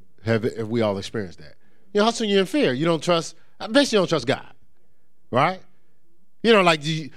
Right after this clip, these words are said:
you, you talk God, but if you really have to trust, "Oh, suppose he don't come through on this one. You know, I'm, I'm, I,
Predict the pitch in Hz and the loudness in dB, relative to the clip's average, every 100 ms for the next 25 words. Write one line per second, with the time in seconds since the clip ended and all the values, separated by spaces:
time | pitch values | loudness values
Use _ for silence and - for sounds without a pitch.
0 | - 175 156 - - - 151 - 320 302 | 0 2 2 -4 -16 -6 4 8 10 8
1 | 180 170 156 143 143 143 131 143 156 143 | 6 4 4 2 0 -2 -2 0 0 2
2 | 170 143 143 110 104 233 156 139 139 175 | 2 4 2 0 -2 0 0 -2 2 4
3 | 208 160 120 - - - - 110 147 165 | 4 2 -2 -6 -16 -16 -12 -2 2 4
4 | 165 175 180 180 190 185 165 226 214 185 | 4 4 2 2 2 2 4 6 6 6
5 | 196 214 160 156 151 135 - - - - | 4 2 2 -2 -2 -6 -16 -18 -18 -14
6 | - 143 135 135 131 - - 113 - 139 | -4 2 2 2 -2 -10 -14 -14 -12 -12
7 | - | -12